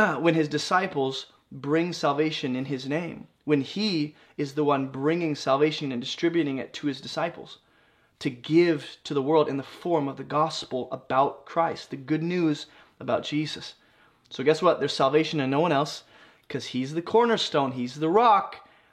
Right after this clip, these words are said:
he's that stronghold and he's the name we call on to be saved, like Romans chapter ten tells us.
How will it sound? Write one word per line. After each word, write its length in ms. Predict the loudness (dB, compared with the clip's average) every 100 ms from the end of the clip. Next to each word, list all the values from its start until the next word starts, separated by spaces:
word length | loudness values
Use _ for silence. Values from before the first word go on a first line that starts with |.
| _ _ _
he's 320 | -2 0 2
that 240 | 0 0
stronghold 1000 | -2 -4 4 6 6 4 2 4 4 2 -6 -20 _ _ _ 0
and 140 | 2
he's 260 | 2 -2 -2
the 80 |
name 300 | 2 2 2
we 100 | -2
call 400 | -4 0 4 4
on 160 | 4 2
to 100 | -2
be 100 | -4
saved, 380 | -4 0 0 2
like 160 | 0 0
Romans 400 | 0 0 -2 -2
chapter 340 | 0 0 0
ten 320 | -6 -4 -4
tells 380 | 0 2 2 0
us. 260 | -8 -14